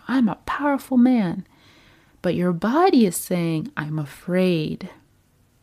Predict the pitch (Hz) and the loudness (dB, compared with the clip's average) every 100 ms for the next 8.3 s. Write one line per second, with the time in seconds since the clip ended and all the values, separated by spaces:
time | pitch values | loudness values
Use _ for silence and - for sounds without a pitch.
0 | _ - 175 151 - - 180 180 170 156 | _ -8 -6 -6 -8 -4 -4 -2 -4 -4
1 | 151 - - - _ _ _ - 131 151 | -6 -12 -20 -20 _ _ _ -8 -4 -4
2 | - - 190 220 220 156 151 180 226 _ | -6 -6 0 2 0 -6 -8 -10 -14 _
3 | _ _ _ _ _ _ _ 180 160 160 | _ _ _ _ _ _ _ -6 -2 -2
4 | 160 196 208 170 - - 196 208 214 180 | 2 2 2 -2 -2 4 6 8 6 2
5 | 170 160 170 165 156 160 190 190 185 180 | -2 -4 -4 -4 -4 0 2 2 0 -4
6 | 160 165 160 156 156 - - 151 - 151 | -2 -2 -2 -2 -2 -6 -8 -8 -8 -10
7 | 139 - - 185 - - 165 - 175 180 | -12 -10 -2 -2 -4 -8 -8 -2 0 0
8 | 170 156 156 | -2 -8 -10